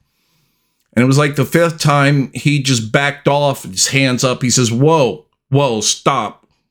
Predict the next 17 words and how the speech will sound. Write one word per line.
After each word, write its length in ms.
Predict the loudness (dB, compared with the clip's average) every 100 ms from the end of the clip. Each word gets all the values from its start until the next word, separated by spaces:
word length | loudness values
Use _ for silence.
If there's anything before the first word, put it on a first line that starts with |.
| _ _ _ _ _ _ _ _ _ _ _ _ _ _ _
He 140 | 0 2
just 180 | 0 0
like 220 | -2 0
this, 260 | -2 -2
he 140 | 0 0
just 280 | 0 -2 -2
stopped. 540 | -2 -2 -2 -6 -16 _ _ _ _ _ _ _ _ _ _ _ _ _ _ _ _ _ _ _ _ _ _ _ _ _ _ _
He 80 | -4
said, 260 | 0 -2
"You 100 | 0
know, 240 | 2 2 2
you're 240 | 2 0
a 60 | 0
total 400 | 0 -2 0 -4
piece 340 | -2 0 0
of 80 | 0
shit, 540 | 0 0 0 -2 -4